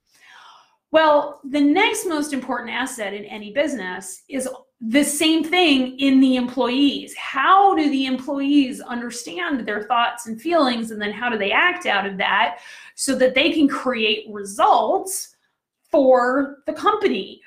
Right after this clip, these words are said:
right? For their boss, for their, their, their customers, however they define them. And then, of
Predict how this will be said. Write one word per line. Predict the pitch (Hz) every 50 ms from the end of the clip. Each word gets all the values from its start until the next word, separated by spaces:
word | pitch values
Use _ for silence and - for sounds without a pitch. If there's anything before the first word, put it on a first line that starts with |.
| _ - _
right? | 233 254 247 262 311 349 349 - -
For | - - 285 294 320 339 330
their | 294 302 294 277
boss, | 226 285 277 262 240 208 202 - - - _
for | - 285 285 311 330 330 330 311
their, | 294 269 254 233 233 226 226 226 226 233
their, | 240 220 214 208 - 220
their | 233 220 208 208
customers, | 208 - - 320 311 - - 214 196 190 190 196 - - - - _ - - - - _ _
however | - 277 269 269 262 254
they | 247 247 233
define | 226 220 226 - 311 349 359 277
them. | - 202 - - - -
And | 269 285 302
then, | 320 349
of | 311